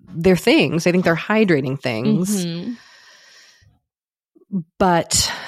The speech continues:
Speaker 1: yeah, they're not a serum. I, I do
Speaker 2: All
Speaker 1: think
Speaker 2: right.
Speaker 1: La Mer makes a serum, and I am at peace with not having it. I also wanna say that I have been targeted by a new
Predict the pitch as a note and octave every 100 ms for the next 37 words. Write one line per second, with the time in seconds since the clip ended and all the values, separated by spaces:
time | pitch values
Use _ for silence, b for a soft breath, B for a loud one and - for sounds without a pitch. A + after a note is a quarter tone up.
0 | B B B B B B B B B _
1 | _ _ _ _ _ _ _ _ D3+ C#3
2 | D#3 E3+ F3+ - - - G#2 - D3+ -
3 | E3+ - D4+ G3 E3+ D#3+ D3+ C#3+ C#3+ C#3+
4 | - - - - A#2+ A2 A#2+ C3+ - D3+
5 | C3+ B2+ C3 C3 C3 - - - _ _
6 | _ _ _ _ _ _ - C#3 C#3 C3+
7 | - - C#3 C3+ - - - - - D3
8 | C3 C3 C3 - C3+ C#3 - G1+ - E3+
9 | F#3 A3 F3+ E3 E3+ D3+ D3+ D#3 D#3 D3+
10 | - - F#3 F#3+ E3+ C#3 C#3+ C#3+ C#3 C3+
11 | C#3+ D3+ D#3 D#3